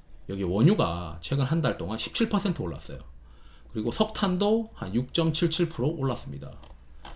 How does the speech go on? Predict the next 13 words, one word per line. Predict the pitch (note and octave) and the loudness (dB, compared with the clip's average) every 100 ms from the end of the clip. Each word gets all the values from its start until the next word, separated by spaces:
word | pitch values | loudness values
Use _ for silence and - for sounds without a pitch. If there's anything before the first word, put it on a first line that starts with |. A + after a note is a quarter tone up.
| - - - - | -14 -16 -14 0
그러니까 | D3 C#3+ | 6 6
지금 | - F3 G3+ | 8 8 10
현재 | G#3 G#3 G3+ | 8 10 8
중국의 | D3+ G#3 A3 G#3 F#3 F3 D#3+ D#3+ F3+ F3+ F3+ F3+ - - - | 8 8 8 8 10 10 10 8 8 8 4 0 -12 -18 -2
어떤 | C#3+ D#3+ C#3 | 2 6 6
정책 | C3 C#3+ F3+ - - | 6 6 2 -4 -2
영향으로 | G#2 B2+ G#2+ G#2 G2+ C#2+ - - - - - | 2 2 2 0 0 -2 -10 -16 -16 -16 -2
요쪽 | A2+ - F#3+ - - | 0 6 6 6 0
관련해서 | - G2+ G#2+ C3+ E2+ | -2 0 2 0 -2
나-, | F2 E2 | -6 -4
난방원유도 | G2 G#2+ G3+ F3 C#3 | 0 2 4 4 4
많이 | G#2+ E2+ | 0 -2
올랐거든요. | G#2+ C#3+ G#2+ C2+ C#2 | 0 0 -2 -10 -10